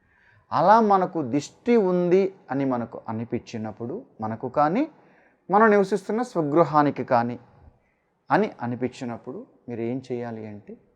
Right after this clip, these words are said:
ఇది ఒక శుక్రవారం లేదా మంగళవారం,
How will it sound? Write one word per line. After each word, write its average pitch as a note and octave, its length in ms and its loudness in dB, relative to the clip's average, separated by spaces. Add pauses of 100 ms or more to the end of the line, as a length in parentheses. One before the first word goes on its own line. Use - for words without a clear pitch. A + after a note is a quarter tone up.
(120)
ఇది F#3 260 -6 (500)
ఒక G3+ 180 -6
శుక్రవారం F3 920 -2 (280)
లేదా E3 180 0
మంగళవారం, B2 640 -2